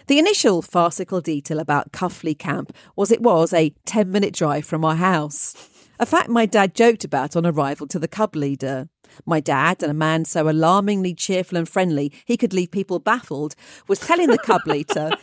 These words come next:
he had jet lag from the journey. And I vividly remember the leader forcing a smile, but suddenly glaring at me in disdain as I unloaded my bedding from the car, which was not the recommended sleeping bag,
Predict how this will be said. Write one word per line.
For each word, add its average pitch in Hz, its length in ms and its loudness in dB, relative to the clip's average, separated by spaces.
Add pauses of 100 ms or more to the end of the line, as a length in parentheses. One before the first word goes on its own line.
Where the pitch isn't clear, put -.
(140)
he 226 80 0
had 190 260 0 (200)
jet - 280 2
lag 175 300 -2
from 170 160 -6
the 185 80 0
journey. 165 600 2 (340)
And 247 120 2
I 233 80 6
vividly 277 580 0
remember 254 460 0
the 175 100 -4
leader 170 380 -2
forcing 190 500 0
a 196 60 -2
smile, 170 480 2
but - 160 -8
suddenly 285 460 0
glaring 180 540 2
at 160 100 -4
me 170 140 -2
in 156 100 0
disdain 151 600 0 (260)
as 185 140 -4
I 185 160 4
unloaded 208 420 4
my 185 140 0
bedding 180 400 2
from 160 180 -4
the 165 80 0
car, 156 360 0
which 185 200 -2
was 185 140 -2
not 208 300 4
the 185 80 2
recommended 139 560 -2
sleeping 143 360 -6
bag, 131 300 -4